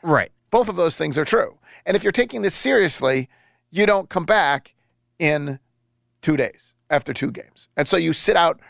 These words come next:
Speaker 2: for a good long stretch of time.
Speaker 1: I also took Taylor Jenkins' answer a little differently.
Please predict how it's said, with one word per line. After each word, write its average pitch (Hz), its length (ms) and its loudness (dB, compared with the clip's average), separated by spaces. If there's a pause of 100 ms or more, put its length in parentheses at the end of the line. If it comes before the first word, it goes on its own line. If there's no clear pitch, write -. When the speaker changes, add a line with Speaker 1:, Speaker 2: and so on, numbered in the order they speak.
(140)
Speaker 2:
for 160 200 0
a 143 60 0
good 190 220 0
long 151 480 -2 (400)
stretch - 300 -2
of 135 100 -10
time. - 200 -18 (140)
Speaker 1:
I 180 200 4
also 254 380 0
took 143 420 -4
Taylor 135 260 0
Jenkins' 101 580 -6
answer 104 320 -4
a 95 80 0
little 87 160 -6
differently. 76 520 -14